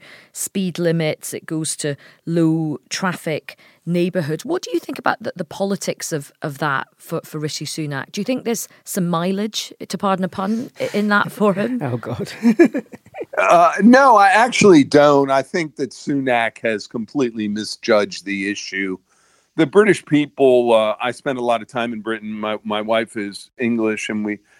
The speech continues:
Speaker 3: have a home there. And the British people are as dedicated to, to climate protection as any in the world. And I think he's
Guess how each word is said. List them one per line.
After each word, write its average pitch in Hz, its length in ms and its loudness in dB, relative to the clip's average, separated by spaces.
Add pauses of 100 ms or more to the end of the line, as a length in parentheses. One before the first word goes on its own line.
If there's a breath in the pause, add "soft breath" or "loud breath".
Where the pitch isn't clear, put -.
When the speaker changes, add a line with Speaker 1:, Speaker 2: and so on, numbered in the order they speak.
(120)
Speaker 3:
have 123 160 2
a 127 80 2
home 185 360 0
there. 135 260 2
And 127 240 -6 (140)
the 165 80 -4
British 185 380 0
people 127 360 -2
are 113 400 2
as 117 340 -2 (720)
dedicated 139 800 0
to, 117 320 -4 (120)
to 113 260 -4
climate 131 520 -2
protection 120 560 -4
as 104 180 -6
any 117 320 0
in 101 120 -4
the 95 80 -2
world. 92 680 2
And 107 140 -2
I 151 140 4
think 135 240 -2
he's 110 320 -6